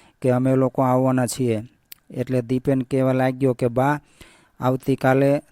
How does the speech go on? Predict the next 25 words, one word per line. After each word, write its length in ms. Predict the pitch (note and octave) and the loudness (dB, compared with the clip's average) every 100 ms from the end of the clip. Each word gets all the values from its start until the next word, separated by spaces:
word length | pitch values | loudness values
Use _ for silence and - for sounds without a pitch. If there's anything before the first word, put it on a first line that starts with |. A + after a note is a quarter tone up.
| _ - | _ -6
તમારો 320 | B2+ C3 C3 | 0 2 2
જન્મદિવસ 680 | A#2+ B2+ C3+ C3 C#3 C3 B2 | 2 0 0 0 2 2 2
છે, 420 | - B2+ A2 A2+ - | 0 -2 -2 -6 -12
એટલે 300 | C#3+ B2 C3 | -10 -4 -2
અમે 260 | B2 C3 C3 | 0 -2 -2
તમને 440 | C3 B2+ C3+ D3 D3 | -2 -2 -2 -2 -6
સરપ્રાઈઝ 500 | - C3 B2+ C3+ C3+ | -4 -4 -2 0 2
આપવા 320 | B2 B2 - B2+ | 0 -2 -2 -2
માટે 300 | B2 B2 D3 | -2 -2 -2
આવ્યા 360 | B2+ B2+ B2 | -2 -2 -2
છીએ." 340 | A2+ A#2+ A2 A2 _ _ _ _ _ _ _ - - - - _ | -4 -4 -4 -6 _ _ _ _ _ _ _ -20 -20 -20 -20 _
દીકરાની 640 | A#2+ B2+ C3+ C3+ C3+ C#3 C#3 - | -4 -2 0 2 2 0 -2 -2
આવી 240 | C3 C3 | 0 2
વાત 240 | C3 C3 B2 | 2 0 -2
સાંભળીને 640 | C3 C3 D3 D3+ C3+ A2+ - - _ _ | -2 0 0 0 0 -2 -8 -20 _ _
રંજનબેન 680 | A#2+ B2+ B2+ C3 B2 C3+ D3+ - _ _ _ _ - | -2 -2 0 -2 0 -2 -2 -8 _ _ _ _ -8
હસીને 380 | - C#3+ C3+ | -2 0 0
કહ્યું 400 | B2+ C3 C3 B2+ | 2 2 2 2
કે, 180 | A#2+ B2 | 0 0
"અરે 240 | A#2 C3+ C3+ | 0 0 -2
બેટા, 520 | B2+ C3 C#3+ C3 A2 - _ | -2 0 0 0 -4 -12 _
આવી 260 | B2+ C3 C3 | 0 2 2
સરપ્રાઈઝ 560 | - C3+ C3 C#3 C3+ | 0 -2 0 -2 0
આપવાની 420 | C3 C3 - C3+ B2+ | 0 0 0 0 2
હોય? 360 | A#2+ D3 D#3 | 2 2 0